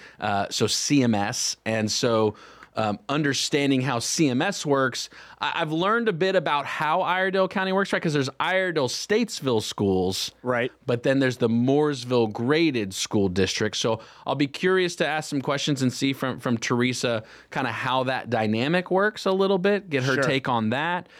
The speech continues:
Speaker 1: Um, in her website, I'm checking it out, knight for school board dot com. That's K N I G H T for the number, schoolboard.com. Um, so I've been looking at, at her stuff there and looking forward to a conversation because school is so important.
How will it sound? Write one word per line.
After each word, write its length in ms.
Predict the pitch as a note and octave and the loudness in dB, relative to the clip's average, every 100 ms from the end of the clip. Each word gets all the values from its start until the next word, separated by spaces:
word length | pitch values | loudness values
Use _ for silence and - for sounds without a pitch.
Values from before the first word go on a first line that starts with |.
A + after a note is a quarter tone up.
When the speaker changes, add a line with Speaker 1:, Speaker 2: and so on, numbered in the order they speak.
| - | -14
Speaker 1:
Um, 420 | - A#2 A#2 A#2 - | -6 -4 -2 -2 -4
in 200 | C3 B2 | -6 -2
her 120 | A#2+ B2+ | 0 2
website, 380 | C3 D3 D3+ | 0 -2 -2
I'm 80 | C3+ | -2
checking 260 | A#2+ C#3 C3 | -2 -2 -2
it 40 | |
out, 140 | B2+ A2 | -2 0
knight 380 | A#2 B2+ C#3+ | 2 2 -2
for 180 | - C3 | -2 -2
school 280 | A#2+ - C3 | -2 0 0
board 260 | A#2 A#2 G#2+ | 2 2 2
dot 240 | A2+ - | -2 -2
com. 320 | - A#2+ A#2 | -2 -2 0
That's 220 | G#2 G2 | -2 -4
K 320 | - - B2 - | -4 -2 0 0
N 180 | G#2+ | -2
I 160 | G#2 G#2+ | 0 -2
G 240 | G2+ G#2 | -2 -2
H 220 | G2 F#2+ - | -2 -2 -2
T 240 | A2 G2+ | 0 0
for 400 | G2 F#2+ F#2 F2+ - | 0 0 0 -2 -6
the 100 | - | -2
number, 280 | F2+ F#2 G2 - - | 0 2 -2 -6 -10
schoolboard.com. 1400 | - B2 A2+ G2+ F#2+ F2+ F2 _ - - - E3 E3 D#3 - - - | -2 2 2 2 2 0 -4 _ -4 -4 -4 -2 0 -2 -8 -18 -6
Um, 220 | G#2 G2 | -2 -2
so 120 | G2 | 0
I've 40 | G#2 | 0
been 120 | G#2 | 2
looking 240 | G#2 G#2+ | 2 2
at, 180 | G2 F2 | 2 2
at 120 | F#2+ F#2 | 0 0
her 200 | A#2 G2+ | -2 -2
stuff 340 | - G2 - | 0 -2 -2
there 200 | G2+ G2+ | 0 2
and 160 | F#2+ F#2 - - | 2 -4 -10 -4
looking 140 | F3 | -4
forward 180 | E3+ F3 | 0 2
to 100 | E3+ | 2
a 40 | |
conversation 680 | D3+ D#3+ D3+ - D3 E3+ G2+ | 2 0 -2 0 0 0 -2
because 240 | F#2+ A#2 | -2 -2
school 280 | - - E4+ | -2 2 2
is 80 | D4 | 2
so 140 | B3 | 0
important. 420 | E3+ A#2 E3+ - | -2 0 -2 -2